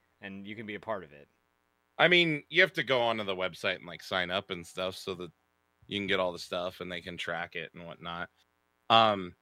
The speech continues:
Speaker 2: I also do wanna point out here real quick because to, like, kinda show, like,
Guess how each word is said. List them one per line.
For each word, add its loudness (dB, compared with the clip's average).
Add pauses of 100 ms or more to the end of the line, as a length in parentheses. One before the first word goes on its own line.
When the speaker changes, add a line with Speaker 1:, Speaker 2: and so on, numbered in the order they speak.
(360)
Speaker 2:
I 12
also 12
do 8
wanna 8
point 8
out 6
here 6
real 4
quick 2
because 4 (920)
to, 12
like, 10
kinda 10
show, 10 (380)
like, 8